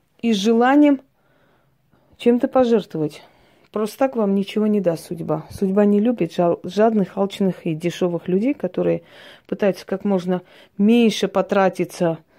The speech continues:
на все это и как можно больше получить. Когда вы идете в церковь или в мечеть, вы идете в храм буддийский, неважно куда, там не в пластиковых бутылках и каких-то емкостях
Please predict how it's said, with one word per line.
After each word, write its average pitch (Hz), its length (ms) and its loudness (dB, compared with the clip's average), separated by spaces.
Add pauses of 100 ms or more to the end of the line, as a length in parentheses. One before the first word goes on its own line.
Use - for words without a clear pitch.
(320)
на 190 140 -2
все 202 240 0
это 277 260 2
и 185 160 2
как 185 240 -4
можно 226 300 0
больше 202 320 0
получить. 180 560 -4
Когда 196 260 0
вы 214 160 4
идете 196 320 0
в - 60 -6
церковь 247 480 2
или 180 120 -2
в 175 120 -2
мечеть, 196 480 2
вы 180 100 0
идете 180 300 -2
в - 40 -8
храм 190 380 0
буддийский, 180 580 -4
неважно 185 420 0
куда, 170 360 -2 (560)
там 254 400 6
не 240 100 6
в 226 100 -2
пластиковых 233 640 2
бутылках 196 680 0
и 175 220 2
каких-то 175 600 -2 (340)
емкостях 185 640 0